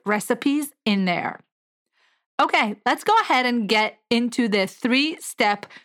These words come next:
P C O S proof kitchen framework that I'm going to go through step by step, starting right now. Step number one is the purge. We're going to take any food that's pro-inflammatory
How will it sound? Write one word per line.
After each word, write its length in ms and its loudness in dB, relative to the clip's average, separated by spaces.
P 120 0
C 200 -4
O 40 2
S 240 -2
proof 460 -4
kitchen 640 -2
framework 760 -2
that 100 0
I'm 260 0
going 380 0
to 160 -6
go 220 -2
through 540 -2
step 360 -2
by 140 2
step, 480 -2
starting 600 -2
right 220 0
now. 420 -2
Step 300 -2
number 180 2
one 320 0
is 220 -2
the 100 -2
purge. 480 -4
We're 100 0
going 400 0
to 120 -2
take 440 -2
any 280 0
food 320 0
that's 240 -2
pro-inflammatory 1500 0